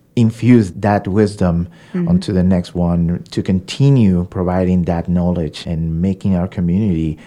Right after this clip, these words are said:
Speaker 1: a better one with the times that we're living, but adjusting to the most basic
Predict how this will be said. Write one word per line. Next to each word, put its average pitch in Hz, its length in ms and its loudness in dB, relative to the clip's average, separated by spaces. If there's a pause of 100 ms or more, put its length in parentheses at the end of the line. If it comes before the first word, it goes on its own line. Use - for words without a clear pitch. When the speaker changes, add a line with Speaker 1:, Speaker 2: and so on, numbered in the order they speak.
(140)
Speaker 1:
a 87 80 -4
better 117 360 0
one 78 340 -2 (360)
with 78 360 -4
the 82 120 -2
times 139 540 0
that 147 180 0
we're 135 180 2
living, 131 500 0 (320)
but 110 240 4
adjusting 110 520 0
to 120 120 -2
the 107 100 2
most 98 580 -2
basic - 760 -2